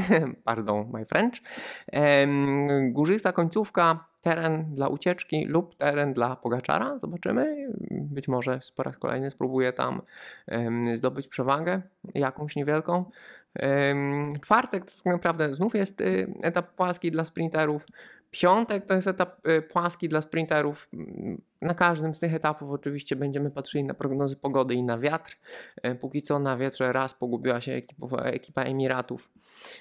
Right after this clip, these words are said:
e, i Pogaczar został, y, odseparowany od swoich po-, pomocników, ale nie wydarzyło się nic ważnego. No i dopiero sobota i niedziela to dwa ciężkie pirenejskie etapy,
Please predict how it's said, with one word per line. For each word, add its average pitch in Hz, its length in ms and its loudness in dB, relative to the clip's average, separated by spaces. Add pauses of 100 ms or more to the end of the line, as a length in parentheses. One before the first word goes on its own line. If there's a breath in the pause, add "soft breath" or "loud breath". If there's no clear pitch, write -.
(140 loud breath)
e, 127 200 4
i 131 100 0
Pogaczar 143 460 2
został, 127 500 2
y, 117 680 2
odseparowany 135 720 0
od 120 120 -4
swoich 127 240 -2
po-, 127 220 0
pomocników, 123 600 -2
ale 127 180 0
nie 139 180 0
wydarzyło 139 420 2
się 139 220 0
nic 143 280 -4
ważnego. 139 560 0 (300 loud breath)
No 147 160 0
i - 40 0
dopiero 160 420 0
sobota 139 420 -2
i 127 80 -2
niedziela 120 320 0
to 120 140 2
dwa 143 140 0
ciężkie 151 300 -8
pirenejskie 127 560 -4
etapy, 113 440 -2